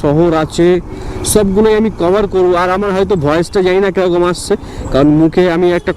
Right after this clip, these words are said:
কভার এ করে রেখেছি, গলা, কান সব ঢেকে রেখেছি, মুখ, কান আর কি। তো ভয়েসটা জানি না কেমন আসছে। তো, হ্যাঁ,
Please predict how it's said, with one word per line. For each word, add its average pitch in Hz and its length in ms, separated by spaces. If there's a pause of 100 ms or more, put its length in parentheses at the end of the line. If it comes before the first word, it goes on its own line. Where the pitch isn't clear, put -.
কভার 151 260 (920)
এ - 20 (100)
করে 165 140 (120)
রেখেছি, 151 260 (100)
গলা, 135 260 (200)
কান 131 220 (140)
সব 147 140 (120)
ঢেকে 127 240
রেখেছি, 131 300
মুখ, 131 100 (120)
কান 123 200
আর 117 120
কি। 160 80 (140)
তো 123 80 (1000)
ভয়েসটা 131 360
জানি 156 160
না 160 120
কেমন 156 220 (100)
আসছে। 147 220 (140)
তো, 160 80 (2250)
হ্যাঁ, 180 260